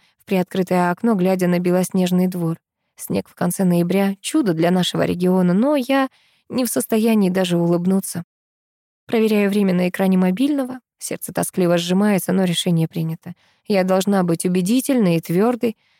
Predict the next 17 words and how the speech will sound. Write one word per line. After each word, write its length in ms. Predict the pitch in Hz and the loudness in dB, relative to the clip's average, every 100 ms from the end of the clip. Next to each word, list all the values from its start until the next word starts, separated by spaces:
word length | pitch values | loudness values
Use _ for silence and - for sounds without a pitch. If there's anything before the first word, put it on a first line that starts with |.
| _ - | _ -4
Должна 440 | 285 302 302 311 | 0 0 2 0
хоть 220 | 233 220 | 0 0
один 320 | 190 185 226 202 | 0 0 0 2
раз 280 | 196 185 - | 2 0 -2
сделать 460 | 175 175 185 170 | -4 0 0 0
всё 240 | - - 196 | -2 -4 -2
правильно, 460 | 190 185 170 165 | 0 0 0 0
чтобы 320 | 165 - 175 | -4 -4 0
уменьшить 480 | 175 185 196 180 151 | 2 2 2 0 -4
список 340 | - 175 165 - | -4 -4 -4 -4
сожалений 640 | - 180 185 196 208 165 | -2 0 2 2 2 2
на 180 | 170 175 | 2 0
один 280 | 175 185 | 2 0
пункт. 420 | 180 180 165 - - _ _ _ _ _ _ _ _ _ _ | 0 -2 -2 -6 -20 _ _ _ _ _ _ _ _ _ _
Возвращаюсь 640 | 277 277 254 269 - 262 202 | -2 0 0 0 2 0 0
в 80 | - | -2
комнату. 560 | 262 302 285 - 214 | -2 -2 -2 -6 -8